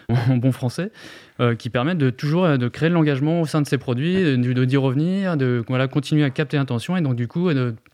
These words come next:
Speaker 1: continuer à valoriser ce temps que passe l'utilisateur pour ensuite le, le valoriser auprès d'annonceurs. Nous, c'est pas du tout notre business model, comme tu l'as compris, euh, Jérôme, c'est qu'en gros, il y a...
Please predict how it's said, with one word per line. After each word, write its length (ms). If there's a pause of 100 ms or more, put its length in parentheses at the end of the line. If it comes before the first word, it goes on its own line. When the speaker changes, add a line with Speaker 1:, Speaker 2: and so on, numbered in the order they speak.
Speaker 1:
continuer 280
à 60
valoriser 360
ce 120
temps 200
que 380
passe 320
l'utilisateur 480
pour 220
ensuite 260
le, 80 (160)
le 100
valoriser 300
auprès 160
d'annonceurs. 400 (880)
Nous, 120
c'est 120
pas 140
du 80
tout 100
notre 160
business 320
model, 220
comme 160
tu 100
l'as 120
compris, 360
euh, 140
Jérôme, 260
c'est 140
qu'en 140
gros, 180
il 60
y 20
a... 140